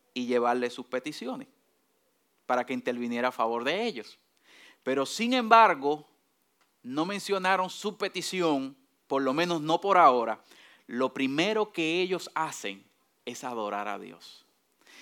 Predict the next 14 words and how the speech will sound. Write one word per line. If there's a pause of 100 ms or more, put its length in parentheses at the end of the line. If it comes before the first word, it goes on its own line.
(160)
Ellos
vienen
con
un
reporte
de
una
prohibición,
llega
a
su
comunidad
de
fe.